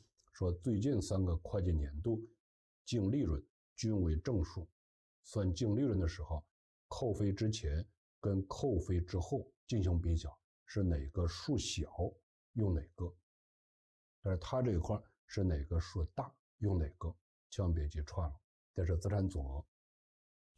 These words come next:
营业收入以被投的企业的营业收入与该项投资所占股权比例的乘积为准。资产净额以被投的企业的净资产额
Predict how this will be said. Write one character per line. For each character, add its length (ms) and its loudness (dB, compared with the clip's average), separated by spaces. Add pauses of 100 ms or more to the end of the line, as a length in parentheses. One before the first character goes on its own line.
(440)
营 140 0
业 140 2
收 180 0
入 280 0 (320)
以 180 2
被 220 0
投 160 0
的 100 0
企 240 -6
业 140 2
的 140 -4 (200)
营 160 2
业 100 4
收 200 0
入 300 0 (300)
与 180 2
该 220 -2
项 240 2
投 220 -4
资 240 -2 (220)
所 220 -2
占 280 2
股 160 -2
权 240 0
比 100 -2
例 120 0
的 160 2
乘 280 0
积 280 -2 (180)
为 140 2
准。 200 -6 (960)
资 160 -4
产 220 2
净 200 2
额 280 0 (420)
以 160 4
被 220 2
投 180 0
的 120 2
企 220 -6
业 80 0
的 140 0
净 260 0
资 100 0
产 200 0
额 220 -2